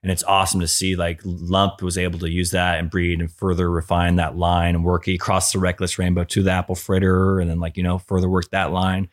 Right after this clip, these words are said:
He has all kinds of cool lines from that. And he's built this insane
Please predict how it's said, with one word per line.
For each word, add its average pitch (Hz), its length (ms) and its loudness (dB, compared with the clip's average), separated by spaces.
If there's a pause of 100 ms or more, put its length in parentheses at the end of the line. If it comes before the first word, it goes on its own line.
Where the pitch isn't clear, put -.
(380)
He 98 80 0
has 92 100 2
all 92 120 2
kinds 95 280 2
of 92 80 0
cool 98 220 0
lines 95 260 2
from 95 140 0
that. 95 240 0
And 87 80 -2
he's 95 160 0
built 90 320 -6
this 90 240 -4 (500)
insane 95 760 0